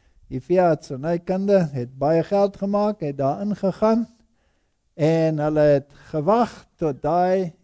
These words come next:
epidemie verby is en al die diere ingeënt teen back and close hier. So, die bedryf is gered in Nieu-Seeland, in Australië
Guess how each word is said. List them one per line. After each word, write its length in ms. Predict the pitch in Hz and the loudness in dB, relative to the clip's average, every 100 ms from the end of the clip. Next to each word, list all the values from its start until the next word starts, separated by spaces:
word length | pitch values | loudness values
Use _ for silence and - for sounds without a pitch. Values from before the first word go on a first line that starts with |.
| _ _ | _ _
epidemie 800 | 165 156 - 139 147 156 147 131 | -4 -4 -6 -2 0 0 0 -6
verby 420 | - 120 147 196 220 226 220 | -10 -10 -2 2 2 0 -2
is 180 | 208 - | -6 -8
en 120 | 151 | -14
al 200 | - 190 | -8 -4
die 180 | 202 196 | -2 -4
diere 400 | 156 180 180 180 - | -4 -2 -2 -4 -2
ingeënt 1080 | 269 262 - 220 240 214 180 123 - _ _ _ | -2 -2 -2 -2 0 0 0 -2 -8 _ _ _
teen 440 | 180 185 175 156 139 _ _ _ _ | 2 4 2 -6 -14 _ _ _ _
back 280 | - 139 127 | 0 0 0
and 200 | 135 131 | -10 -14
close 440 | 139 135 120 - 98 | -8 -8 -8 -14 -20
hier. 160 | 113 92 _ _ _ _ _ _ _ _ _ _ _ _ _ _ _ _ _ | -20 -20 _ _ _ _ _ _ _ _ _ _ _ _ _ _ _ _ _
So, 340 | - 156 143 | -4 2 2
die 120 | 131 131 | 2 -4
bedryf 440 | 135 175 208 175 | 0 4 4 2
is 160 | 175 - | -6 -4
gered 640 | 143 131 151 110 - - | 0 4 2 0 -6 -20
in 120 | 135 | -14
Nieu-Seeland, 680 | 120 110 156 170 165 160 160 | -12 -4 -2 -2 -2 -6 -10
in 120 | 113 | -16
Australië 760 | 101 - 143 156 151 151 156 | -18 -12 -2 -2 0 -4 -8